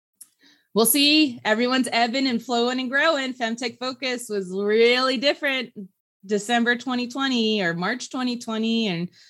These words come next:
now, and, you know, this time next year, it's gonna be super different again. And I'm gonna look back and I probably myself would be like, "Why the hell did we do that? <laughs> Why would I waste my time or money and thought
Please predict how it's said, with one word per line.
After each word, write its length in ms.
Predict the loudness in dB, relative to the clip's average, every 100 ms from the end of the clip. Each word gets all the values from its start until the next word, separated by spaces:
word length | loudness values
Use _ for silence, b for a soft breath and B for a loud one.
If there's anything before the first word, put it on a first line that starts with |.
| b
now, 540 | 2 4 4 4 4 4
and, 340 | 2 -2 -2
you 100 | -2
know, 120 | 0
this 160 | 0 0
time 180 | 0 2
next 300 | 2 -2 -4
year, 180 | -2 -2
it's 120 | -4
gonna 160 | -6 -4
be 120 | -6
super 360 | -6 -4 0
different 340 | 0 0 -4 -4
again. 380 | -4 -2 -2 -4
And 100 | -6
I'm 80 |
gonna 200 | -6 -4
look 180 | -6 -4
back 300 | -2 -2 -4
and 100 | -6
I 100 | -6
probably 520 | -6 -4 -4 -4 -4
myself 400 | -4 -4 -4 -4
would 100 | -2
be 140 | -2 0
like, 240 | -2 -2
"Why 160 | -4 -4
the 140 | -6
hell 560 | -10 -8 -4 -2 -4 -4
did 160 | -6
we 140 | -4 -4
do 200 | -2 0
that? 300 | -2 -6 -8
<laughs> 40 |
Why 340 | -6 -2 0 2
would 160 | 2
I 120 | 0 0
waste 280 | -2 -4
my 100 | -6
time 340 | -6 -4 -2 0
or 40 |
money 300 | -2 -2 -2
and 120 | -4 -2
thought 320 | -2 -2